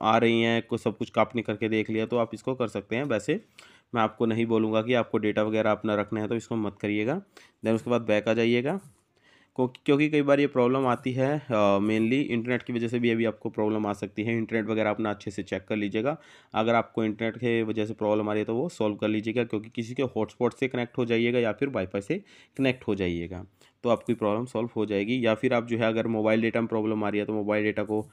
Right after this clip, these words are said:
एक बार ऑफ करिएगा, फिर से on कर लीजिएगा, या फिर आपके मोबाइल में एयरप्लेन मोड है, इसको on करिएगा, फिर से ऑफ कर दीजिएगा दस सेकंड रखने के बाद।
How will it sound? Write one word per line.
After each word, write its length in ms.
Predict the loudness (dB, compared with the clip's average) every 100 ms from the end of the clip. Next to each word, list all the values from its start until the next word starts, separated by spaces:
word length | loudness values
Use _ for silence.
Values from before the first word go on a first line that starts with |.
| _ -20 _ -4
एक 160 | -2 2
बार 120 | 4
ऑफ 160 | 4 2
करिएगा, 320 | 4 6 4
फिर 140 | 2 -2
से 140 | 0
on 180 | 2 2
कर 80 | 2
लीजिएगा, 500 | 2 2 2 2 0 0
या 160 | 0
फिर 160 | 0 0
आपके 240 | 0 0
मोबाइल 260 | 0 0 2
में 100 | 2
एयरप्लेन 360 | 0 0 0
मोड 220 | 2 0 0
है, 100 | -2
इसको 300 | -2 -2 0
on 80 | 2
करिएगा, 300 | 2 2 0
फिर 160 | -4
से 240 | -2 -2 -2 _ -20 0
ऑफ 160 | 0 2
कर 100 | 0
दीजिएगा 360 | 0 0 2 2
दस 240 | 2 0
सेकंड 260 | 0 0 -2
रखने 220 | -4 -6
के 60 | -6
बाद। 240 | -8 -14